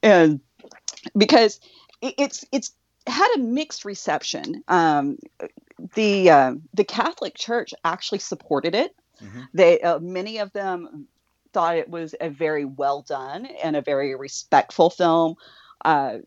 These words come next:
Speaker 1: and so they, they thought that it, it did help with the, um, education of the masses and to bring awareness.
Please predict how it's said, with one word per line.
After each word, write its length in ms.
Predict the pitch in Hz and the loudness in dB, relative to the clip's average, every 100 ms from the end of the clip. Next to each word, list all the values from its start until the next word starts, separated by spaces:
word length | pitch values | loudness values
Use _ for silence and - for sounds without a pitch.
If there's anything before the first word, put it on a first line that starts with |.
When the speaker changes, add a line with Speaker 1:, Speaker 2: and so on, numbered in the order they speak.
| 151 - _ _ _ _ - | -20 -20 _ _ _ _ 0
Speaker 1:
and 220 | 196 175 | 0 2
so 160 | 190 160 | 0 0
they, 340 | 165 160 151 151 | 0 -2 -2 -4
they 140 | 160 | -6
thought 320 | - 165 165 | -4 -4 -2
that 140 | 165 147 | -2 -4
it, 180 | 143 _ | -4 _
it 240 | 156 151 | -8 -8
did 240 | - 180 185 | -2 -2 -2
help 500 | 160 170 160 214 - | -6 0 0 0 -12
with 440 | - 170 156 147 - _ | -8 -2 0 0 -4 _
the, 380 | 156 143 139 131 | -2 -2 -4 -6
um, 320 | 127 120 - _ _ _ - _ _ | -8 -12 -16 _ _ _ -20 _ _
education 560 | 190 185 - 165 - 170 | 0 2 0 2 2 0
of 80 | 135 | 0
the 80 | |
masses 480 | 143 131 - 233 269 | 0 0 0 0 0
and 100 | 175 | -4
to 80 | 156 | -4
bring 220 | 135 156 | -2 -2
awareness. 640 | 131 127 131 143 254 - | 0 -2 -2 -2 -4 -6